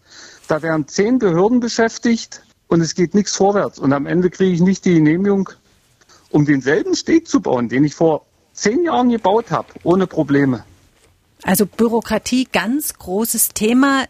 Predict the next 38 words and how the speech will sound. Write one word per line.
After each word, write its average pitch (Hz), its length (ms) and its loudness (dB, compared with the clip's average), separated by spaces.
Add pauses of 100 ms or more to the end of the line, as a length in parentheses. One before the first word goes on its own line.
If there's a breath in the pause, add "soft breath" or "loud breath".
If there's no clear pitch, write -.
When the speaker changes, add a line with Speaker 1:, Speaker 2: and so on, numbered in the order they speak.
Speaker 2:
Und 214 100 0
da 214 60 0
gab's 196 240 -4
auch 175 160 -6
noch 180 140 0
mehrere 220 480 2
Leute, 190 260 -2
die 196 120 -4
uns 185 160 -4
da 190 100 -2
geschrieben 214 460 0
haben 214 140 0
und 190 100 0
gesagt 185 280 -2
haben, 185 140 -2
Mensch, 196 260 0
so - 160 -2
viel 202 160 -2
Bürokratie, 185 600 -2
das 180 180 -2
ist - 200 -4
doch 180 160 -2
wirklich 196 460 -2
krank 196 480 -2 (120)
für - 180 -4
die 226 140 -4
Wirtschaft. 285 440 -4 (600 loud breath)
Ich 240 140 0
habe 285 140 0
aber 277 180 -2
auch 269 80 2
noch 277 100 4
eine 240 400 0
zweite 165 460 -2
Meinung 254 500 2
von 220 500 0
Christoph - 580 -4
Deike, 185 540 -2